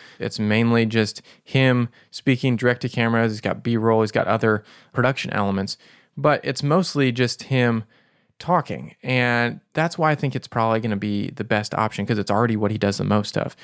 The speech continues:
So he could talk about a topic that's relevant from a Christian perspective or teach on a biblical truth that he's been studying lately.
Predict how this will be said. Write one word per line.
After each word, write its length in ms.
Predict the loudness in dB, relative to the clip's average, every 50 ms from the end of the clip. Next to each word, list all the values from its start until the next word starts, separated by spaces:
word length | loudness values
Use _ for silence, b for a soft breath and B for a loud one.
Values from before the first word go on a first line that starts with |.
| B B B
So 140 | B 2 2
he 60 | 4
could 160 | 4 2 0 2
talk 240 | 2 2 2 2
about 180 | 2 2 2 2
a 40 | 0
topic 380 | 0 0 0 2 0 -2 -4
that's 220 | -4 -6 -6 -2 0
relevant 460 | 2 4 4 4 2 0 -2 -2 -4
from 160 | -6 -4 -4
a 40 | -4
Christian 380 | -2 -2 -2 0 0 -2 0 0
perspective 640 | -2 -2 0 0 0 0 0 0 0 0 2 2
or 80 | 0 -4
teach 240 | -2 -2 -2 0 2
on 100 | 2 2
a 60 | 4
biblical 360 | 2 2 2 2 0 -2 -2
truth 360 | -2 2 2 4 4 4 2
that 100 | 0 -2
he's 120 | -2 -2 -2
been 160 | -2 -2 -2
studying 440 | 0 2 2 2 2 2 2 2 2
lately. 440 | 2 0 2 2 2 0 0 0